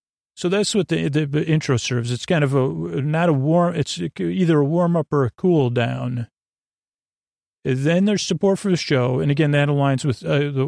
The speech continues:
I like the podcast to be free and twice a week. So that's sponsor support. Then, uh, the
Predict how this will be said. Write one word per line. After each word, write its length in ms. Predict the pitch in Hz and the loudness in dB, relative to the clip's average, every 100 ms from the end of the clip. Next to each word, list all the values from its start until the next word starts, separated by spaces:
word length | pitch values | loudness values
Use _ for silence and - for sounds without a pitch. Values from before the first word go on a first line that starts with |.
| 156 | 2
I 100 | 135 | 2
like 240 | 147 147 | 2 0
the 100 | 151 | 0
podcast 460 | 156 147 - 143 - | 2 0 2 0 0
to 80 | 135 | 0
be 140 | 135 | 0
free 560 | - 170 165 165 160 165 | 0 2 4 4 2 0
and 220 | 131 127 | 0 0
twice 420 | 160 151 147 - | 2 2 2 0
a 40 | |
week. 520 | 131 139 120 - - _ _ _ _ _ _ _ _ _ _ | 2 2 2 -2 -14 _ _ _ _ _ _ _ _ _ _
So 180 | - 127 | -6 -2
that's 260 | 131 143 - | 0 0 -2
sponsor 520 | - 175 170 160 165 | -4 0 0 2 -2
support. 480 | - 135 139 139 151 | -2 -2 2 2 -2
Then, 400 | 139 147 170 170 | -4 -2 2 2
uh, 160 | 175 156 | 0 0
the 220 | 143 | 0